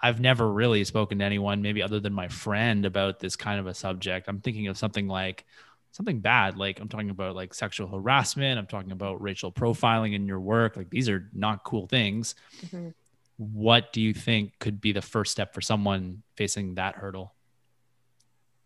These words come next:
Speaker 2: I think for those kinds of things, you wanna check, um, start with policies and procedures,
Speaker 1: Mm-hmm.
Speaker 2: um, because there might be an actual chain of command that you need to follow. Um,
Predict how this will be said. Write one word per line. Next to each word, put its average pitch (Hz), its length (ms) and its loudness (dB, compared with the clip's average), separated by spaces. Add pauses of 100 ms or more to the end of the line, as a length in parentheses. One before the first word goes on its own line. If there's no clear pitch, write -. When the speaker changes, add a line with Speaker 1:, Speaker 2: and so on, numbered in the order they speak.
(120)
Speaker 2:
I 170 80 -8
think 247 260 2
for 262 220 4
those 185 580 0
kinds 196 240 -4
of 180 140 -4
things, 180 340 -2
you 170 100 -4
wanna 175 280 -4
check, - 840 -2
um, 165 440 0
start - 260 2
with 180 160 0
policies 160 460 -2
and 156 80 -4
procedures, - 760 -8
Speaker 1:
Mm-hmm. 110 200 -2 (340)
Speaker 2:
um, 160 680 0
because 180 280 2
there 180 120 8
might 165 260 4
be 165 240 4
an 165 160 2
actual 165 320 0
chain 156 260 -2
of 151 80 0
command 151 520 -4
that 156 100 -2
you 151 80 -2
need 151 180 -4
to 160 80 -12
follow. 190 540 -2 (420)
Um, 160 640 0